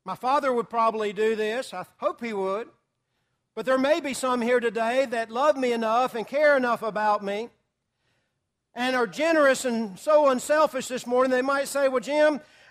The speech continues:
I do not want you to spend eternity in hell. I don't want to see you go through that torment. You have done, you have,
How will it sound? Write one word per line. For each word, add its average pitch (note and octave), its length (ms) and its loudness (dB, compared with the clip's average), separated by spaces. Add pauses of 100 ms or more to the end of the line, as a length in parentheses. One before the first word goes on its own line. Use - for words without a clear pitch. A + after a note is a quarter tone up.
I F4 260 -2
do D4+ 160 -4
not D4+ 340 2
want C#4+ 320 2
you B3 180 -6
to B3 80 -8
spend C4+ 320 -2
eternity B3+ 640 -4
in A#3+ 120 -4
hell. A3+ 480 -2 (460)
I C4+ 140 -6
don't E4+ 180 2
want E4 180 2
to C#4+ 80 -8
see E4+ 240 -2
you D4+ 140 0
go C#4 180 2
through C#4 180 -6
that B3+ 220 -2
torment. C4 560 2 (500)
You C#4+ 140 -6
have D4 240 2
done, D4 420 2 (140)
you D4+ 160 -4
have, C#4+ 160 0